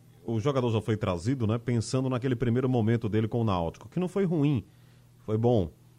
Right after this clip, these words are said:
Mas aí no segundo momento já não rendeu o que se esperava. A verdade é que pouco a gente viu o Gilmar, quando viu, já viu um jogador fora de forma, é, não, não brilhou, não brilhou. Aí vai embora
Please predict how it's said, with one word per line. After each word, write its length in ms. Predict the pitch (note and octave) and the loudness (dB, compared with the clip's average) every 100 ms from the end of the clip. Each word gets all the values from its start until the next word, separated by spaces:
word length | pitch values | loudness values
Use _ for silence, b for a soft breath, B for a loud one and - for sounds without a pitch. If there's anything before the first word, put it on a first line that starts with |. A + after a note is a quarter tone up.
| b b - | b b -8
Mas 260 | C3+ D3 | -4 -2
aí 180 | F3+ G3+ | 0 0
no 100 | G#3 | -2
segundo 360 | - G3 F#3 F#3 | -2 -2 0 2
momento 440 | F3 F#3+ G#3 G#3 | 2 2 0 0
já 360 | C3+ G#3+ G#3+ G3+ | -2 0 0 -2
não 160 | G3+ | 0
rendeu 480 | E3+ E3 C#3 F#3 G3 | 0 0 2 2 0
o 100 | E3+ | -2
que 140 | - | -8
se 100 | D#3 | -10
esperava. 380 | F3 - C#3 B2+ | -8 -2 0 0
A 20 | |
verdade 340 | G3+ D#4 F#4 F#4 | -2 -4 -4 -4
é 40 | |
que 200 | - G3 | -4 -4
pouco 360 | A#2 - F#3+ E3+ | -4 -4 -4 -2
a 20 | |
gente 260 | C3+ C3+ G#2+ | -2 -2 -2
viu 200 | F#2+ A2 | 0 -2
o 40 | |
Gilmar, 400 | F2 E2+ F2 A2 | -2 -4 -2 -4
quando 260 | G2 A2 F2+ | -4 -4 -2
viu, 360 | G2 C3+ C3 A#2 b b b - | -2 -2 -2 -6 b b b -6
já 120 | G2+ | -2
viu 180 | G2+ B2 | 0 2
um 80 | |
jogador 360 | A2 A2+ G2 A2 | 2 2 0 -2
fora 260 | G#2 A2+ G2+ | -2 -2 -2
de 80 | |
forma, 800 | F2 - A#2+ C3 G#2+ G#2+ G#2 G2 - b b b - | -4 -2 0 0 0 -2 -2 -4 -10 b b b -14
é, 360 | D#2+ F2+ F#2 | -8 -6 -4
não, 180 | F#2 A2 B2 B2+ F2 A2 C#3 - | -4 -6 -6 -10 -10 -10 -10 -6
não 180 | G3 | 0
brilhou, 400 | G#3+ G#3 C3+ F2+ - - - - - - | 2 4 4 2 -2 -20 -20 -20 -20 -14
não 220 | F2+ A2 | -6 -2
brilhou. 360 | B2+ A#2 E2+ C#2+ b b b b | 0 0 -2 -6 b b b b
Aí 200 | - D3+ | -6 -2
vai 180 | C#3+ F3 | 0 0
embora 600 | D#3+ C#3+ G3 A3+ A3 G#3+ | 0 0 2 2 0 -2